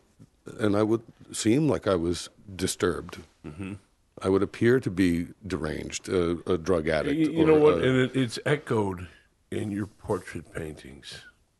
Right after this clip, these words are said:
Speaker 2: It's echoed in just how carefully you look at the human face and how much you know that it changes over time. It reminds me of nothing so much as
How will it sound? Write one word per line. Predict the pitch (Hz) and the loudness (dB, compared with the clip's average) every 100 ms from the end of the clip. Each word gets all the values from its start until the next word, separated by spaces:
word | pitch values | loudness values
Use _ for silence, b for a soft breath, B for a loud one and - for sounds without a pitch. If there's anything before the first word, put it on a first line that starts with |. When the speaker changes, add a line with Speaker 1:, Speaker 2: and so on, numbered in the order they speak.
| _ _ _ _ _ | _ _ _ _ _
Speaker 2:
It's | - 87 - | -14 -10 -6
echoed | 104 - 101 90 82 | -6 -4 -4 -2 -4
in | 87 82 82 80 78 _ _ _ _ _ _ _ _ - _ | -6 -6 -8 -10 -12 _ _ _ _ _ _ _ _ -20 _
just | 101 123 - | -8 -8 -4
how | 113 101 - | -4 -4 -6
carefully | - 101 92 - 90 90 | -6 -4 -6 -6 -8 -6
you | 87 | -6
look | 82 82 - | -6 -8 -12
at | 76 | -14
the | 71 | -14
human | - 78 71 71 | -10 -10 -10 -14
face | - 67 62 - - _ _ _ _ _ _ _ _ _ _ | -14 -14 -14 -16 -18 _ _ _ _ _ _ _ _ _ _
and | 87 85 80 82 | -6 -4 -4 -6
how | 90 90 | -6 -4
much | 90 90 - - - | -2 -4 -6 -14 -12
you | 92 87 | -10 -6
know | 87 87 85 80 76 80 | -4 -4 -4 -6 -8 -12
that | 82 78 | -10 -10
it | 78 - | -10 -10
changes | - 85 80 78 69 71 69 - | -8 -6 -8 -10 -12 -14 -16 -14
over | 78 76 71 71 | -10 -10 -10 -16
time. | - - 71 67 60 _ _ _ _ _ _ _ _ _ _ _ | -14 -12 -12 -12 -18 _ _ _ _ _ _ _ _ _ _ _
It | 87 | -8
reminds | 85 87 90 95 92 85 | -4 -2 -2 -2 -4 -6
me | 85 | -8
of | 73 | -6
nothing | 87 82 80 82 | -6 -8 -8 -10
so | 73 78 | -8 -8
much | 76 76 73 76 | -6 -8 -8 -12
as | 69 65 | -12 -14